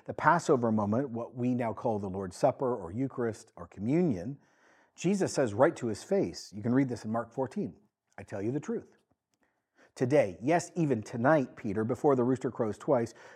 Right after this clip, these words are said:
you yourself will disown me three times." Peter insisted emphatically,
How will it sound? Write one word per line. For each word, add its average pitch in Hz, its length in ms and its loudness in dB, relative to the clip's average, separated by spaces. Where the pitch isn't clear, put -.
you 180 440 4
yourself 135 560 4
will 175 260 6
disown 156 440 2
me 113 280 -4
three 214 280 2
times." - 500 -2
Peter 104 280 -2
insisted 95 560 -8
emphatically, 104 680 -2